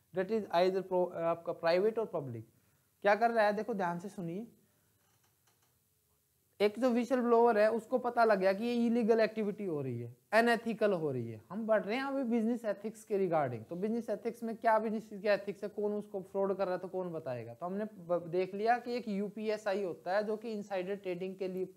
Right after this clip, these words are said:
काम करता है, inside connected person होता है। अब इसको कोई expose कर रहा है, expose करेगा, उसको बोलते हैं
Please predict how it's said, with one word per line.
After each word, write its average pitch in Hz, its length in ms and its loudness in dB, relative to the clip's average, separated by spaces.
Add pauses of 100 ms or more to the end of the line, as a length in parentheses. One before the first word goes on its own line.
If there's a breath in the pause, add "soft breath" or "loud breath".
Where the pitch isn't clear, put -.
(100)
काम 156 220 -4
करता 151 340 -8
है, 208 160 -6 (260 soft breath)
inside 180 460 -4
connected 190 460 -4
person 175 260 -10
होता 180 340 -6
है। 233 80 -10 (340 soft breath)
अब 220 280 4
इसको 254 300 -2
कोई 254 200 4
expose 247 720 4
कर 190 120 0
रहा 131 160 -6
है, 131 80 -8
expose 233 460 -6
करेगा, 202 340 0
उसको 226 240 -8
बोलते 196 320 -8
हैं 247 120 -12